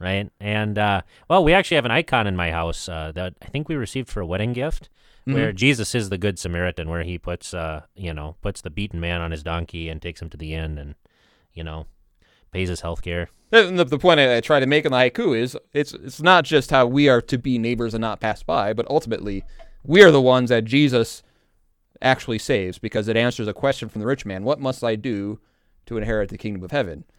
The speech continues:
Speaker 2: And ultimately, Jesus shows that he's the one that saves us.
Speaker 1: Right, right. He, uh, because he is the perfect expression of the law, right? Even though he was the Lord of the law, he submitted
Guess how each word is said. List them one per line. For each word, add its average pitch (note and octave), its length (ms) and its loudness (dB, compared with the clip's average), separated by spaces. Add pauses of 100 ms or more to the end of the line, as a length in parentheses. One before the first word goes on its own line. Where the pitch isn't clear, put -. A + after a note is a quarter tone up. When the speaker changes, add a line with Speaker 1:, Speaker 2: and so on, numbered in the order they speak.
(340)
Speaker 2:
And G2 360 -10 (440)
ultimately, G#2+ 520 -4
Jesus G#2+ 260 -6
shows G2+ 220 -6
that G2+ 160 -6
he's C3 240 2
the A2+ 60 -6
one G2 200 -4
that F#2+ 100 -10
saves F2+ 520 -8 (160)
us. - 420 -4 (720)
Speaker 1:
Right, G2+ 280 -2 (120)
right. E2+ 320 -8
He, G#2 400 -2
uh, D#2+ 260 -6 (400)
because A#2 300 0
he B2 180 2
is D3 140 4
the A2 80 -8
perfect C#3+ 400 -2
expression G#2+ 440 -6
of D#2+ 60 -8
the D#2+ 80 -8
law, D#2+ 320 -4 (220)
right? F2 280 -6 (440)
Even B2 240 2
though B2 140 6
he G#2+ 380 0
was G#2 160 -2
the F#2+ 80 -4
Lord B2 220 4
of A#2 60 0
the F#2 100 0
law, F#2 260 2
he G2+ 160 -4
submitted G2+ 640 -4